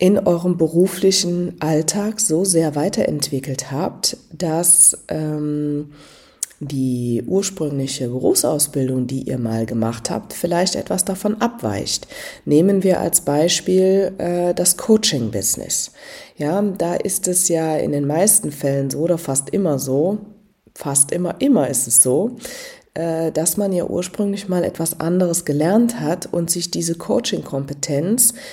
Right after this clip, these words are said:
im Laufe der Zeit erst entwickelt hat. Ja, dann sollte das auf jeden Fall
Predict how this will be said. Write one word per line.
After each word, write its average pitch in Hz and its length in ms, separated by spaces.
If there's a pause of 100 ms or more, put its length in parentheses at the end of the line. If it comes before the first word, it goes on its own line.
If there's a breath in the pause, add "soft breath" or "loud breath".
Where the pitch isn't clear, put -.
(160 loud breath)
im 160 140
Laufe 156 320
der 170 180
Zeit 165 440
erst - 240
entwickelt 147 600
hat. - 280 (260)
Ja, 147 260
dann 160 240
sollte 170 340
das 165 440 (340 loud breath)
auf 151 180
jeden 151 380
Fall 160 500